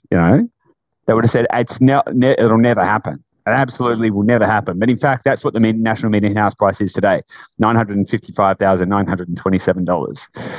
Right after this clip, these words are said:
And I think it's very, but it's very hard when you're in it and you're seeing those, those boundaries being pushed, and you can tip, you see where you've been, and you go, "I remember when houses were five hundred grand, and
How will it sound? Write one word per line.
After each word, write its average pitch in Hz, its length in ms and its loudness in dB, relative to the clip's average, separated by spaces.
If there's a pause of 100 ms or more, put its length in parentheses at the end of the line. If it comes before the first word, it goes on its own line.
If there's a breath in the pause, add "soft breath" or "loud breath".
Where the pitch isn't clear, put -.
(480 loud breath)
And 143 160 2
I 175 60 0
think 240 180 2
it's - 120 -2
very, 180 220 2
but 151 160 0
it's 127 140 -4
very 190 200 2
hard 147 340 2
when 123 120 2
you're 107 160 0 (120)
in 143 120 6
it 87 240 -2 (600)
and 117 140 2
you're 113 140 2
seeing 139 380 2
those, 107 500 0
those 107 220 4
boundaries 113 440 0
being 98 460 0 (180)
pushed, - 560 -2 (560 soft breath)
and 120 240 0
you 240 140 4
can 123 200 0 (120)
tip, 196 280 0
you 131 180 0
see 170 260 2
where 160 120 4
you've 117 260 2
been, 117 360 4
and 123 140 2
you 139 40 0
go, 131 200 2
"I 214 140 2
remember 180 420 4
when 147 140 4
houses 151 440 0
were 135 80 -2
five 165 340 0
hundred 147 280 -2
grand, 131 420 0
and 139 100 -2